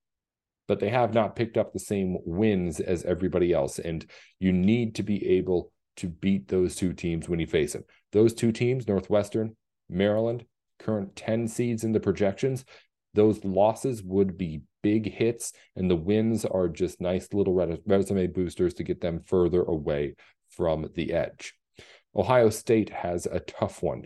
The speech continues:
tomorrow night at Indiana. Again, Buckeyes are in the first four out right now. That's gonna be a big game tomorrow night. That doesn't interfere with anything else on the Big Ten calendar for tomorrow. So you can tune into that one in what should be a pretty good matchup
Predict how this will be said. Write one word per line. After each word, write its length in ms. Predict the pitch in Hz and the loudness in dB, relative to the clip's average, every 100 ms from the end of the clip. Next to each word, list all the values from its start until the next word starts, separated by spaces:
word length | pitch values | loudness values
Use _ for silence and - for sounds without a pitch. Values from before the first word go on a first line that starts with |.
| - | -10
tomorrow 480 | - 92 101 120 113 | -4 2 4 4 4
night 280 | 98 98 - | 2 -2 -6
at 260 | - 98 - | -4 -4 -2
Indiana. 600 | 107 107 101 85 69 73 | -2 0 2 0 0 -4
Again, 260 | 82 95 98 | -2 0 2
Buckeyes 440 | 101 98 101 98 | 2 0 0 0
are 80 | 101 | 0
in 60 | 92 | -2
the 60 | |
first 360 | 85 98 90 - - | 0 0 0 -4 0
four 280 | 113 123 | 2 2
out 220 | 113 117 - | 0 -2 -2
right 220 | 107 98 | -2 -2
now. 300 | 107 104 110 - - _ _ | -4 -4 -6 -12 -20 _ _
That's 240 | 92 98 | 0 0
gonna 160 | - 117 | 0 2
be 140 | 110 | 4
a 40 | 101 | 4
big 280 | 82 101 95 | 2 -2 0
game 320 | 95 90 85 | -2 -2 -4
tomorrow 500 | - 80 92 98 87 | -6 -2 0 2 0
night. 440 | 87 104 95 82 _ | 0 0 0 -2 _
That 220 | 92 78 | -2 0
doesn't 220 | 104 113 | 0 0
interfere 340 | 135 123 127 123 | 0 0 2 2
with 140 | 98 | 2
anything 340 | 110 104 110 101 | -2 -2 -4 -2
else 200 | 101 - | -2 0
on 100 | 101 | 0
the 60 | |
Big 180 | 90 95 | 0 -2
Ten 200 | - 87 | -4 -6
calendar 440 | - 117 113 113 | -4 -2 0 0
for 140 | 110 131 | -2 -2
tomorrow. 400 | 120 120 135 135 - _ _ | -2 0 0 -2 -12 _ _
So 180 | - 95 | -2 0
you 120 | 90 | 0
can 140 | 92 | -4
tune 200 | 90 131 | -4 -2
into 220 | 127 113 104 | 0 0 0
that 220 | 104 - | 0 0
one 160 | 95 | 0
in 160 | 92 90 | 0 0
what 180 | 92 - | -2 -2
should 220 | - 165 | -2 0
be 120 | 151 | 2
a 40 | 98 | 0
pretty 260 | - 131 | 0 -2
good 220 | 87 110 | 2 0
matchup 480 | 92 90 107 - 131 | 0 -2 -4 -4 -6